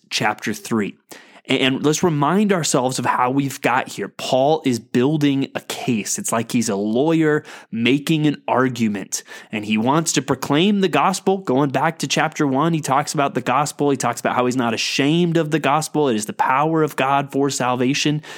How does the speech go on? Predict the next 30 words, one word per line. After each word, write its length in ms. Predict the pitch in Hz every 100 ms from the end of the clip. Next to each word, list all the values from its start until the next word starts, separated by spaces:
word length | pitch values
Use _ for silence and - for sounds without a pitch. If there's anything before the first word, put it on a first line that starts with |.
| - -
But 120 | 113
now 180 | 135 160
he's 220 | 135 120
really 200 | 131 135
building 520 | 113 131 160 151 143
his 180 | 127 123
case 360 | - 113 107 -
to 100 | 107
explain 600 | 101 - 131 127 117 104
what 300 | 117 160 147
the 80 |
gospel 540 | 147 117 117 113 127 117
is, 340 | 139 123 107 - - -
and 160 | - 107
we'll 160 | 113 117
really 380 | 143 165 110 - - - 90 -
reach 440 | 123 127 208 -
kind 140 | 143 123
of 60 |
the 60 | 110
climax 640 | - 143 233 220 139 -
of 80 | 139
that 220 | 120 110
case 320 | - 117 117 -
at 80 | -
the 180 | 131 131
end 320 | 123 143 165 156
of 100 | 131
this 220 | 127 -
chapter. 480 | - 143 151 -